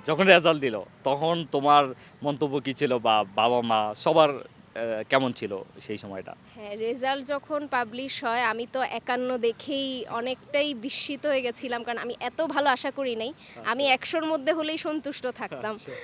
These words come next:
Speaker 2: তো একান্ন হয়েছি যখন মাকে বলি, মানে, আমার মারও, মানে, কি বলবো, আমার মাও খুশিতে কান্না করে দিয়েছিল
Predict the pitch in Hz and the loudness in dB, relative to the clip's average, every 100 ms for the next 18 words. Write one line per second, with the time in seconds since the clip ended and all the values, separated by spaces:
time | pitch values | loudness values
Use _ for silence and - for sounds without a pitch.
0 | 440 - 269 262 269 262 - 339 359 370 | -16 -4 2 2 2 0 0 2 2 2
1 | 415 359 370 320 339 339 311 269 262 269 | 0 0 0 0 0 0 0 2 2 0
2 | 302 247 254 247 233 220 220 226 220 233 | -4 0 0 0 -2 -4 -4 -2 -2 -2
3 | 247 254 240 233 240 254 277 269 254 247 | -4 -6 -2 0 2 0 0 -2 -2 -4
4 | - 254 233 202 202 226 233 226 226 240 | -6 -6 -4 -2 -2 -2 -4 -2 0 0
5 | 254 - 269 - 262 - 240 226 226 220 | -4 -8 -12 -8 -8 -2 -2 -2 -2 -2
6 | 220 226 220 226 220 214 - 208 202 | -4 -6 -6 -6 -6 -8 -10 -10 -10